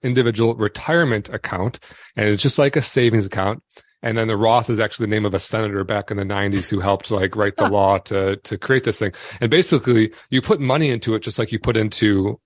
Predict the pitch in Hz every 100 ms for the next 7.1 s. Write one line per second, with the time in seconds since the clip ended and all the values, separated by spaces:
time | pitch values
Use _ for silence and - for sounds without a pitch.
0 | - - 190 160 107 - 95 98 - -
1 | - - 185 165 143 - _ _ _ _
2 | _ _ _ _ 151 180 - 131 147 139
3 | 113 - 123 170 175 - 127 117 110 95
4 | - 123 131 131 143 139 - 107 95 127
5 | 135 107 95 95 - - _ _ _ 110
6 | 101 101 - _ _ - 107 139 107 98
7 | 117